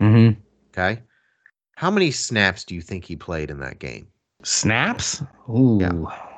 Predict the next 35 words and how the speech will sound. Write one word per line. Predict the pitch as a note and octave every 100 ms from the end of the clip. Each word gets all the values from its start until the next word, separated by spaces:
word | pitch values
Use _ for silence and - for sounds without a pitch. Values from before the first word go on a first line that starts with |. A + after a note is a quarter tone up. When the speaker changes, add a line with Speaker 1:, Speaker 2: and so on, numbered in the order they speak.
| -
Speaker 2:
How | C#3+
many | G#3+ G3
snaps | - C#3 B2+ B2 -
did | G#2+
he |
play | G2+ A2
in | F#2
that | E2 D#2
game? | F2 D2 B1+ -
And | G2
he | B2
ended | A#2+
up | A#2
having, | A2 G#2 G2
I | F2
think, | G#2+ A#2+
three | - A2+ C3 B2+
tackles | - A#2+ A#2+ B2+ A#2
and | G2 D#2+
two | - A#2+
and | A2
a |
half | F#2 F#2+ -
sacks. | - C#2 - - - - _ _ _ _ _ _ _ _ _
Speaker 1:
Man, | - - -
I'm | A2
gonna | C3 B2
say | - A2 G2+ F#2+ F2+ E2 - _ _ _ _ _ _ -
fifteen. | A#2+ G#2+ - F#2 D#2+ D#2 - _ -
Twelve, | - A#2 A2
fifteen. | A2+ G2 - D#2+ D2+ _ _ _ _ _ _ _ _ _ _ _ _ -
Speaker 2:
He | D#3
had | -
seven. | - - G2+ D#2 C2 C#2+ _ _ _ _ -
Speaker 1:
Wow. | - F#2 D#2+ D#2